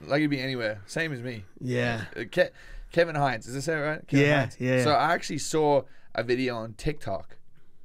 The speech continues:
Speaker 1: and it was, it moves me because at the time, I just, this, well, this year I've lost, uh, two people very close
Speaker 2: Yeah.
Speaker 1: to me to suicide.
Speaker 2: Yep.
Speaker 1: And at the time, I was like, "Fuck, I need to talk to this dude." So I sent it to my team, and I know they've been trying to reach out, and they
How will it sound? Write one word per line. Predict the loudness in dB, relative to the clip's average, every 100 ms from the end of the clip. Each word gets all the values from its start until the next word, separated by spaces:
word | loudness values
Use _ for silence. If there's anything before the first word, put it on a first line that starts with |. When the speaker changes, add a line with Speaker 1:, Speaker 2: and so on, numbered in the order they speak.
| -14 -6
Speaker 1:
and | -2 -2 -2 -6 -10 -12
it | -10
was, | -6 -6 -8 -8
it | -8 -8 _ -20 -12
moves | -10 -6 -2 0 0 0 -6
me | -8
because | -6 -6 -6 -6
at | -6 -4
the | -4
time, | -4 -2 -2 -4 -12 _ _ _ _ 0
I | 0
just, | 0 -4 -10 -12
this, | -10 -8
well, | -6
this | -6 -6
year | -4 -4
I've | -2
lost, | -6 -6 -14 -8
uh, | -6 -6 -6 -8 -12 -16 -20 -10
two | -6 -4
people | -4 -6 -8
very | -4 -2 -2
close | -4 -4
Speaker 2:
Yeah. | -4
Speaker 1:
to | -6
me | -8 -12 -18 -18 -16
to | -12
suicide. | -8 -6 -6 -6 -8 -8 -14
Speaker 2:
Yep. | -16 -16 -20 -20 -20 -20 -20 -12 -2
Speaker 1:
And | 0 2
at | 2 2
the | 0
time, | -2 0 0
I | -2
was | -4
like, | -4 -6 -8 -16
"Fuck, | -16 -2 0 2
I | 0
need | -2
to | -4
talk | 2 2 2
to | -6
this | -8
dude." | -4 -2 -2 0
So | -2
I |
sent | -2 -8
it | -8
to |
my | -8 -8
team, | -6 -6 -6
and | -8
I |
know | -8 -8
they've | -10
been | -10
trying | -10
to | -8
reach | -10 -6
out, | -4 -4
and |
they | -8 -12